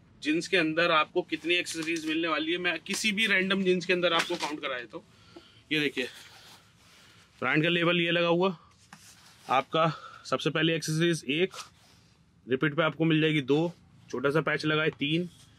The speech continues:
फिर यहाँ पे आ जाते हैं, छोटा सा पैच ये लगा है चार, पीछे रबड़ patch लगा हुआ है पाँच, फिर एक ये, अ, आपकी washing के लिए एक जो, अ,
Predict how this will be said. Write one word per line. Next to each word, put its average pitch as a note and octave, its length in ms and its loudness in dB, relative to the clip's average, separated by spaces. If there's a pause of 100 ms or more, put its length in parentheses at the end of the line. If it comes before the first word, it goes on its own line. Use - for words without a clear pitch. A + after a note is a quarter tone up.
(320)
फिर C#3+ 100 2
यहाँ D3 200 2
पे D#3+ 100 0
आ D#3 60 2
जाते D3+ 260 2
हैं, D#3 80 2
छोटा C#3+ 220 2
सा D3 100 2
पैच C#3+ 280 0
ये D3+ 80 2
लगा D3 180 2
है D3 80 2
चार, D3+ 420 2 (720)
पीछे C#3 300 2
रबड़ C#3+ 280 2
patch D3 280 0
लगा D3+ 120 2
हुआ D3+ 200 4
है D#3 120 0
पाँच, D#3 460 0 (600)
फिर C#3+ 140 2
एक D3 200 0
ये, D3 140 2
अ, C#3 120 0 (280)
आपकी A#2 480 -4
washing C3+ 500 4
के D3+ 140 -2
लिए D3+ 320 2
एक D3+ 180 -2
जो, C3+ 120 2
अ, C3 140 2